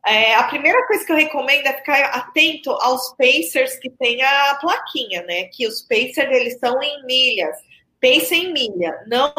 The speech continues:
va-, não vai achando que é, você tá, tipo, a seis quilômetros por hora e você tá a seis milhas, né, por minuto lá. Isso daí é uma das outras coisas. A segunda coisa é assim:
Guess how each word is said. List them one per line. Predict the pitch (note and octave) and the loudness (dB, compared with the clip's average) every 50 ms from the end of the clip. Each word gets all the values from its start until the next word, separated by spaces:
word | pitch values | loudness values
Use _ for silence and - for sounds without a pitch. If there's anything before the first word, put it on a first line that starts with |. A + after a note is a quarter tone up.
| F4+ G4+ F4 D#4+ - | -2 -4 -4 -8 -4
va-, | A#3+ B3+ - B3 B3 | -4 -4 -4 -2 -4
não | B3+ C#4 D#4 E4 | -4 -4 -2 0
vai | F4 D#4 D#4 D#4 D#4+ D#4+ D#4+ D4+ C#4 | 2 4 4 4 4 4 4 4 2
achando | C4 B3+ - - - - - - | 2 0 -2 -8 -10 -12 -12 -18
que | - - B3+ | -14 -10 -6
é, | G#3+ F#3+ F3+ F3 F3 - _ _ _ - - - - - - | -4 -2 -2 -2 -4 -8 _ _ _ -20 -20 -20 -20 -20 -6
você | _ B3+ A#3 - | _ -2 -2 0
tá, | - A3+ A3+ | 0 -2 -2
tipo, | A#3 - - - | -2 -2 0 0
a | G#3+ A3 | 0 0
seis | - - - - B3 B3+ C#4+ D4 - - | 0 -4 2 4 4 4 4 0 -4 -4
quilômetros | - B3+ A#3 A3 A3+ A3 A3 - - - _ | -2 0 2 2 0 -2 -6 -10 -16 -6 _
por | A#3+ A3+ | -2 2
hora | G#3+ G#3 G3+ G3+ G3 G3 | 4 4 4 4 2 0
e | - | -6
você | - - A3 G3+ | -8 -8 -10 -6
tá | - A3+ G3+ | -2 -2 -2
a | G#3 | -2
seis | - - A3 A3 B3+ C4 - - A3+ | -2 -2 0 0 0 -2 -6 -14 -14
milhas, | A3 A#3 B3 B3+ A#3 G3 F#3 - - | -10 -8 -6 -2 -2 -2 -4 -4 -6
né, | F#3 G3 G#3 G3+ - | -6 -6 -6 -6 -8
por | G3+ G3 F#3+ | -10 -12 -10
minuto | G3 F#3+ F#3 F#3 F#3 G3 G3 - _ | -12 -16 -16 -12 -12 -12 -12 -12 _
lá. | E3+ E3 E3+ G3 A#3 B3 - _ _ _ _ _ | -10 -8 -8 -8 -8 -10 -12 _ _ _ _ _
Isso | - - | -2 0
daí | A#3+ A3+ | 0 2
é | A3 | 2
uma | A3+ A#3+ | 0 -2
das | A#3 C#4+ C#4+ D4 | -2 -2 -2 -2
outras | D4 D4 - F#4+ G#4+ - | -4 -4 -6 -10 -10 -6
coisas. | - G#3 F3 - - - - _ - - - - - | -6 -6 -6 -6 -8 -14 -20 _ -20 -20 -20 -4 -2
A | - C4+ | 0 0
segunda | C4+ - F4 C#4 E4+ F4 F4 E4 E4+ | 2 2 0 0 0 0 2 0 2
coisa | E4+ E4 D#4 D#4 D#4 D#4 D#4 | 2 2 2 2 4 4 4
é | D4+ C#4+ | 4 4
assim: | D4 - - - - - A#3 | 2 2 0 0 -2 -4 -4